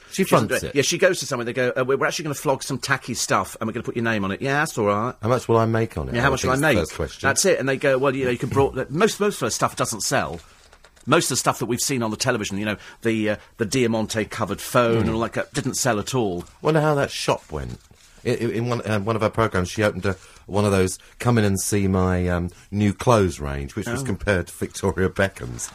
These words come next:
Speaker 2: Yes.
Speaker 1: I'm sure Victoria Beckham went, "I do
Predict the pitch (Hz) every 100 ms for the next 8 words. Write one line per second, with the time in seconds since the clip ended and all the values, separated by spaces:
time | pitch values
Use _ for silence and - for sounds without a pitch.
0 | - 107 95 90 110 110 101 110 - 95
1 | 87 98 90 82 78 80 - - - -
2 | - - - 127 123 95